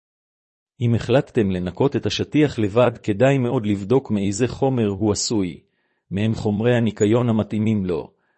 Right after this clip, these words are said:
ואיך בדיוק צריך לנקות אותו. אנו ממליצים לכם בחום לשקול את האופציה של הזמנת צוות מקצועי מחברה לניקוי שטיחים.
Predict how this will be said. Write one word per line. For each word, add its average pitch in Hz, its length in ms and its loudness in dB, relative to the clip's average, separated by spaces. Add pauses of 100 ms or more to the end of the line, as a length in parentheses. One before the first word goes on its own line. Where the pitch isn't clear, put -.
(140)
ואיך 143 420 0
בדיוק 123 460 0
צריך 113 400 -2
לנקות 104 460 -2
אותו. 76 400 -8 (1000)
אנו 160 160 2
ממליצים 110 460 0
לכם 110 300 -2
בחום 127 320 0
לשקול 139 380 2
את 120 120 -2
האופציה 127 420 0
של 101 200 0
הזמנת 101 440 -2
צוות 127 420 0
מקצועי 113 600 -2
מחברה 120 520 -2
לניקוי 120 440 0
שטיחים. 76 640 -8